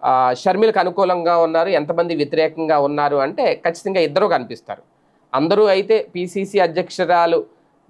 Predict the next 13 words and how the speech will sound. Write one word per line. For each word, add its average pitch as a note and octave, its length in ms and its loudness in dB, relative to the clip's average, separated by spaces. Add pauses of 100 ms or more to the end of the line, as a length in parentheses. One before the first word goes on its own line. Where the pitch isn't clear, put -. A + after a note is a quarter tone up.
గీసిన F#3 300 2
గీత E3+ 300 0
దాటకుండా E3 560 -2
కాంగ్రెస్ D#3+ 460 -2
పార్టీలో D#3 300 0
పనిచేస్తున్నారా D3 880 0
అంటే D#3 360 -2
లేదు, C#3+ 380 0
అది E3 160 2
ఆవిడకి E3 380 0
తెలియని D3+ 300 -2
అంశం B2+ 320 -4
కాదు. A2+ 160 -14